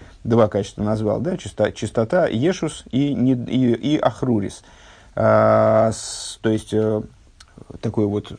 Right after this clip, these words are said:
ощущение с-, самости и ощущение,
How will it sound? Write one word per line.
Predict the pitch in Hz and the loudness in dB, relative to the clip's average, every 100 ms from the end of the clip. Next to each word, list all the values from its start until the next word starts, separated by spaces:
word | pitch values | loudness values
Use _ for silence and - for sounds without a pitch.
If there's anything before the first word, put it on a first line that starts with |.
| - | -6
ощущение | 107 113 - 107 101 101 | -4 -2 0 0 0 -2
с-, | - | -6
самости | - - 202 226 180 - 170 - - - - | -2 0 2 2 -2 -4 -6 -8 -20 -18 0
и | 143 | 2
ощущение, | 151 - 107 - 147 143 135 131 127 | 2 0 -4 0 0 2 2 2 -2